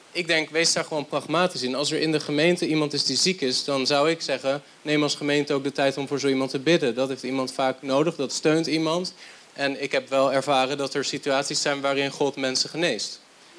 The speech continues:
Eh, ik ben ook wel eens met mijn mede-ouderling naar iemand geweest die ziek op de I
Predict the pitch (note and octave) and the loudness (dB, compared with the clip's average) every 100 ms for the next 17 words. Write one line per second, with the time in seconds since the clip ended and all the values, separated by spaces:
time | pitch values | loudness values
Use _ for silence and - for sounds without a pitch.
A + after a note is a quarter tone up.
0 | - - - A#2 A2+ A2+ A2+ A2+ A2+ B2 | -20 -14 -4 0 2 2 2 0 0 -2
1 | B2+ C#3 E3 F3 E3+ D#3+ D#3 D3+ D3 C3+ | 0 0 2 2 2 0 2 4 4 4
2 | C#3+ C#3 C3+ C3+ C3+ C#3+ C#3 - D3 C#3+ | 2 2 0 0 0 0 -2 -2 0 0
3 | - B2+ D#3+ D#3+ C#3 C#3+ | 0 -2 0 0 -4 -4